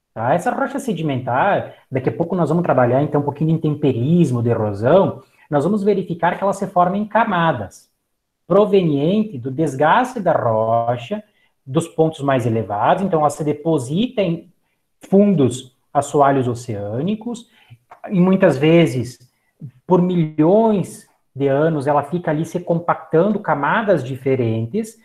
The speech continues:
Então, ó, deposição de soterramento e litificação. O que que é litificação?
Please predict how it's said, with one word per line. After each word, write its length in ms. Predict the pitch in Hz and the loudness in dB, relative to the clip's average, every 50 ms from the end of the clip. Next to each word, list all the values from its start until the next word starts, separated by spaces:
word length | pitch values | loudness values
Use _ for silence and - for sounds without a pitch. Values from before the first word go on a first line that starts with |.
| _ _ _ _ | _ _ _ _
Então, 340 | - 143 135 - 147 143 139 | -8 -4 -2 0 2 2 4
ó, 240 | 135 127 123 123 - - - - _ | 4 4 4 4 0 -6 -18 -16 _
deposição 800 | - 127 147 147 - - 175 180 165 175 170 - - 175 165 156 | -4 -4 -2 -2 0 2 2 4 4 2 0 0 0 2 2 2
de 100 | 147 139 | 0 -2
soterramento 920 | - - 147 143 - 139 - - 147 147 147 156 190 220 214 226 - - - | -4 -4 -4 -2 -2 -2 2 2 2 2 4 2 2 0 0 -4 -6 -6 -4
e 280 | 233 277 302 - 202 | -2 -2 -2 -2 -2
litificação. 760 | 196 214 226 220 - 220 - 233 220 226 233 220 220 - 156 98 | 0 0 0 0 -2 -6 -4 -6 -6 -4 -4 -4 -2 -2 -4 -4
O 80 | - - | -4 -8
que 120 | - 170 | -12 -14
que 160 | 170 - - | -4 0 2
é 60 | 202 | 2
litificação? 880 | 202 202 196 - - - 196 196 196 185 185 - 208 226 254 254 - | 4 2 0 -4 -6 -8 -2 0 0 0 0 2 0 0 0 -2 -6